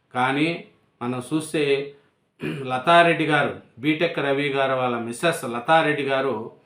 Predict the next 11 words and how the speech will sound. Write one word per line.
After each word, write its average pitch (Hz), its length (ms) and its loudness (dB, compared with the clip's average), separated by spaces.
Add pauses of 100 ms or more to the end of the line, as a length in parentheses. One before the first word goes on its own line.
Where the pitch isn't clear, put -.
(280)
ఆరు 147 280 4
వేల 160 360 2
ముప్పై 151 420 -2
మూడు 143 240 -2
ఓట్ల 160 340 2
మెజారిటీతో 143 560 -4
గెలిచారండి. 127 920 -2 (280)
ఈ 151 220 0
జెడ్పీటీసీ 175 680 2
పరిధిలో 151 500 0
మొత్తం 131 680 -2